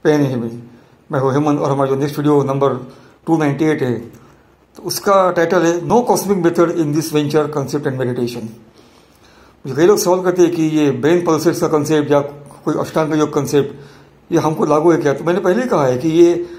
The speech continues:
cosmic कन-, मेथड से, cosmic कॉन्सेप्ट से, इसका अपने pen हेमिनी venture, pen हेमिनी concept और पैन हेमिनी medicine से कोई दूर दूर तक लेना देना नहीं है। जिनको वो करना है, वो करने दो।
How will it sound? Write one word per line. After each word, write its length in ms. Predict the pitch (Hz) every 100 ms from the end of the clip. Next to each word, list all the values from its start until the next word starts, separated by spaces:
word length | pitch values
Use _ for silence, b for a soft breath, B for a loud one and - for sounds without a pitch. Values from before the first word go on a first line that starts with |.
| B -
cosmic 380 | 170 175 240 -
कन-, 500 | 254 - 143 127 127
मेथड 240 | 143 147
से, 200 | 135 180
cosmic 360 | 208 147 190 185
कॉन्सेप्ट 320 | 151 139 123
से, 240 | 165 - B B B B -
इसका 240 | - 185
अपने 320 | 180 143 196
pen 200 | 208 180
हेमिनी 280 | 175 165 170
venture, 440 | 151 147 151 135 127
pen 260 | 147 151
हेमिनी 200 | 147 151
concept 360 | 147 143 156 147
और 60 |
पैन 160 | 135 143
हेमिनी 180 | 147 139
medicine 240 | 127 143
से 120 | 127
कोई 640 | - - 190 214 214 214 208
दूर 420 | - 180 196 165
दूर 340 | 175 180 185
तक 60 | 180
लेना 220 | 147 147
देना 220 | 135 131
नहीं 220 | 120 113
है। 260 | - - - - _ _ _ _ _ _ b b b b b b b 135
जिनको 300 | 151 151 180
वो 100 | 175
करना 280 | 175 170 180
है, 100 | 180
वो 120 | 175
करने 280 | 175 147 123
दो। 220 | 120